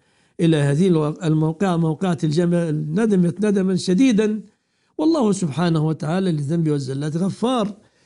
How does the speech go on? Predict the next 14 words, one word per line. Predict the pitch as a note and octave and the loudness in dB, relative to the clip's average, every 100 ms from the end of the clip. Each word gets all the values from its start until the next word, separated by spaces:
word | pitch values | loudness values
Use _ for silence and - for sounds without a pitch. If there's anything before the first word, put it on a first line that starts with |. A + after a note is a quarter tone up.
| _ | _
فكانت | B3+ B3 B3+ B3 G3+ | -4 -2 0 -2 -2
خرجت | G#3 A#3 G#3 A3+ - | 0 0 2 0 0
أغريت | A3+ A3+ G#3+ F#3+ F3+ | 0 2 2 2 2
أنها | F3+ E3+ | 2 2
كتك-، | D#3+ D#3+ D3+ - G3 | 0 -2 -6 -10 -8
تكون | D#3 C#3+ G3 | -6 0 2
مصلحة، | F3 D#3+ - G3 D3 D#3+ F#3+ G#3 G#3 - - _ _ - | 2 2 0 0 0 2 2 2 -2 -10 -20 _ _ -10
تكون | A#3+ C4+ | -4 0
مصلحة | A3 F#3+ F#3 F#3+ E3 | 2 2 0 -4 0
تصلح | F#3 F3+ F#3 F#3 D3+ | 0 0 -2 -2 -2
بين، | D#3+ D#3 D#3 D#3 | -2 -2 -2 -4
بين | D3+ E3 D#3 | -2 -2 0
الناس، | D#3 E3+ G3+ G3+ - _ _ _ _ _ G#3+ | 0 0 0 -2 -8 _ _ _ _ _ -2
ولكن | G#3+ G3 F#3 F#3 F3+ F3 | 2 2 2 2 4 2